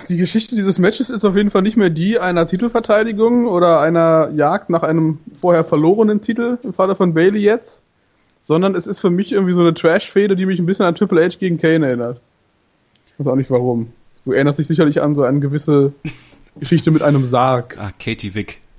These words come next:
Speaker 2: Hm.
Speaker 1: Ja, genau. Und deswegen, jetzt, eigentlich muss man ja mal kurz zusammenfassen, was wir da jetzt gesehen haben.
Speaker 2: Ja, willst
Speaker 1: This
Speaker 2: du
Speaker 1: is
Speaker 2: das
Speaker 1: your
Speaker 2: machen?
Speaker 1: life.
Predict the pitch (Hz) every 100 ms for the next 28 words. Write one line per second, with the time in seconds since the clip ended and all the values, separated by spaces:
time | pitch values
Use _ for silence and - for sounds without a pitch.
0 | - _ - - 131 131 117 - - 147
1 | 135 131 131 135 147 147 156 156 151 143
2 | 139 147 - - - - - - - -
3 | - - - - - - - - 170 196
4 | 208 220 196 175 208 - 180 175 208 196
5 | 185 175 180 175 165 - 139 139 165 185
6 | 208 277 - _ 131 98 95 127 - 101
7 | 117 170 170 175 170 160 190 254